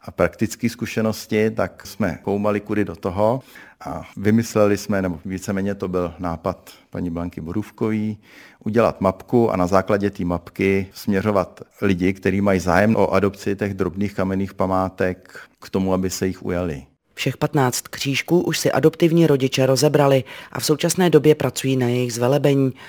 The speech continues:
Speaker 2: a to především na vlastní náklady a v některých případech pod dohledem zkušeného restaurátora.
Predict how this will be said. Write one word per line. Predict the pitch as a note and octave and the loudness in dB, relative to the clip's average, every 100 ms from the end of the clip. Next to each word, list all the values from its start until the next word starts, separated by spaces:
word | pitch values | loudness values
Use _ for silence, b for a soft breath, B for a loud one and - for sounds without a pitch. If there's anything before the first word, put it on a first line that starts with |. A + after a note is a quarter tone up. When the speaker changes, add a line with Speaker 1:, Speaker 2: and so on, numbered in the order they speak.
| B | B
Speaker 2:
a | B | B
to | D3 | 0
především | E3+ E3+ D#3 C#3 D#3 D3 | 2 4 4 4 2 2
na | |
vlastní | C3 C3 - C3+ C3 | 2 0 0 0 2
náklady | C3 - D3+ C#3+ B2+ B B B - | 2 2 4 4 2 B B B -8
a | |
v | A#2+ | -2
některých | C3 - A#2+ - | -2 0 -4 -4
případech | - D3 E3+ E3+ - | -8 0 2 2 0
pod | C3+ | -2
dohledem | C3 B2 B2 A#2+ A#2 | 0 0 0 0 -2
zkušeného | - A#2+ B2 B2 A#2 | -4 -4 0 0 0
restaurátora. | A#2+ A#2 C#3 C#3 C3 - C3 B2 | 0 0 0 2 0 0 0 0